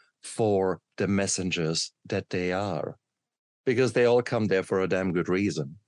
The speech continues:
And, and there is a reason that, that you feel anxious. There's a reason that you feel down. There's a reason for that. Um, it, it is, it is a beautiful world that opens up, and you have, you have, you have experienced that,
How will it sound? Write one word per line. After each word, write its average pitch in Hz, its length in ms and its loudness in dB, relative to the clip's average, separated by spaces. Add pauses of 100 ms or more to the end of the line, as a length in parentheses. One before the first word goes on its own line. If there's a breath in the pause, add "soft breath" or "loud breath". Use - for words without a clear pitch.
And, 87 440 0
and 85 440 0 (800 loud breath)
there 110 140 4
is 110 140 0
a 107 60 0
reason 98 400 0
that, 82 160 0 (140)
that 87 200 -2
you 92 60 -6
feel 90 200 -2
anxious. 80 400 -6 (140)
There's 95 200 -2
a 92 40 -2
reason 87 320 -2
that 80 140 -2
you 80 60 -6
feel 82 180 -6
down. 76 400 -6 (160)
There's 92 200 -6
a 87 60 -4
reason 85 300 -2
for 80 180 -4
that. 73 200 -10 (760 loud breath)
Um, 92 340 2 (920)
it, - 120 -14 (160)
it 117 200 0
is, 110 380 2
it 120 200 0
is 110 160 0
a 110 60 -2
beautiful 117 400 0
world 95 280 2
that 85 200 0
opens 95 480 -2
up, 98 280 -2 (200 loud breath)
and 107 180 -2
you 117 140 2
have, 110 300 -2
you 107 180 0
have, 101 240 -2 (580)
you 101 280 -4
have 90 300 -4
experienced 95 840 -2
that, 71 320 -6